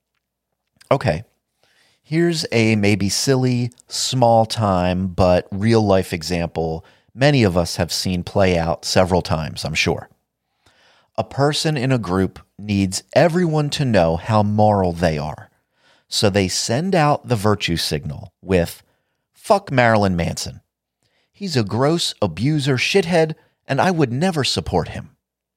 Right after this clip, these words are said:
And then, in Pavlovian response, the edgy rebel in the group says, "Marilyn Manson is innocent. These people are all liars,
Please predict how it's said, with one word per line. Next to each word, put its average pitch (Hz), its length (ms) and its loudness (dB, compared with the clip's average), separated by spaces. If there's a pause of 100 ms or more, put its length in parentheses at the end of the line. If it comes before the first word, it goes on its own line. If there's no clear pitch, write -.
(600)
And 101 180 2
then, 110 340 2 (520)
in 90 420 -2 (120)
Pavlovian 104 840 2
response, 80 760 -8 (440)
the 107 200 -8
edgy 95 320 0
rebel 127 440 2
in 95 100 0
the 98 100 2
group 98 320 -2
says, 87 500 0 (400)
"Marilyn 156 460 4
Manson 117 340 -2
is 101 160 0
innocent. 185 480 -2 (400)
These 170 200 -4
people 143 380 -4
are 104 120 2
all 98 200 4
liars, 147 600 0